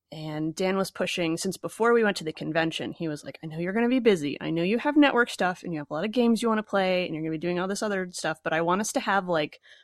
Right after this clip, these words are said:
one, like, family dinner with the people that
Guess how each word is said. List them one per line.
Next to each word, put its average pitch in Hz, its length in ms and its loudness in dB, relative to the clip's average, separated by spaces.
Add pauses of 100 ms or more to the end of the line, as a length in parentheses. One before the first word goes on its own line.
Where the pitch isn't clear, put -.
(300)
one, 190 600 4
like, 165 240 2
family 175 440 4
dinner - 420 -6
with - 120 -4
the 175 60 -14
people 143 520 -4
that 151 180 -2